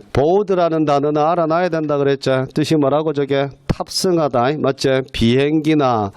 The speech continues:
배 같은데, 선박 같은데 탑승하다, 맞지? 어이? 하겠죠? 그래 되고, ritual은 알지?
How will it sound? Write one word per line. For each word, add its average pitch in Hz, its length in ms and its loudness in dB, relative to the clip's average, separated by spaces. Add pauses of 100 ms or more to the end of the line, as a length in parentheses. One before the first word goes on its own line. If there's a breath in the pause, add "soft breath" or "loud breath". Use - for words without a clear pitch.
(400 loud breath)
배 143 260 2
같은데, 143 560 0
선박 175 540 -2
같은데 117 520 0
탑승하다, 90 960 0
맞지? 120 300 0 (380)
어이? 151 340 -2 (720 loud breath)
하겠죠? 147 420 0 (240)
그래 131 180 0
되고, 113 240 0
ritual은 160 760 0
알지? 123 280 0